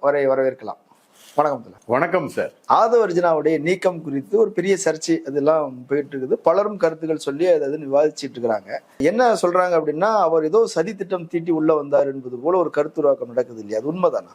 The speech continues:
Speaker 2: சதி திட்டம் தீட்டி தான் உள்ள வர்றாரு. அவருடைய சதி திட்டத்தை வந்து நம்ம என்ன சொல்ல முடியும்? குரோனிக் கேபிட்டலிசத்தோட ஒரு சதி திட்டம் அப்படின்ற மாதிரி தான் சொல்லணும். இப்ப அதானி என்ன பண்றாரு? ஒரு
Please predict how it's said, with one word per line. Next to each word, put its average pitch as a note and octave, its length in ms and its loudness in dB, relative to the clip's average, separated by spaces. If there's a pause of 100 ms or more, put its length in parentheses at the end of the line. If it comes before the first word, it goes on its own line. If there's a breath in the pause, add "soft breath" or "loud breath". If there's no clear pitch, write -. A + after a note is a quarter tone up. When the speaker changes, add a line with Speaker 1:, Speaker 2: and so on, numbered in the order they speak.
Speaker 2:
சதி D3 380 -2
திட்டம் D3+ 360 -4
தீட்டி G#2+ 260 -2
தான் A2 140 -2
உள்ள F#2+ 360 0
வர்றாரு. C#2 320 -10 (760 soft breath)
அவருடைய A#2 560 2
சதி C#3 320 -2
திட்டத்தை C3 480 -2
வந்து G#2 760 -2
நம்ம F#2+ 220 -10
என்ன G#2+ 160 -4
சொல்ல F#2+ 260 -8
முடியும்? E2+ 340 -14 (760 soft breath)
குரோனிக் E3 460 0
கேபிட்டலிசத்தோட G2+ 1080 -2 (360)
ஒரு D#2 300 -8
சதி G2+ 400 -4
திட்டம் D#2 480 -14 (180)
அப்படின்ற D#2+ 460 -12
மாதிரி D#2+ 160 -18
தான் G2 180 -8
சொல்லணும். E2 180 -16
இப்ப G2+ 320 0
அதானி C#3+ 500 0
என்ன A2+ 200 -4
பண்றாரு? F2 520 -10 (800 soft breath)
ஒரு B2 260 2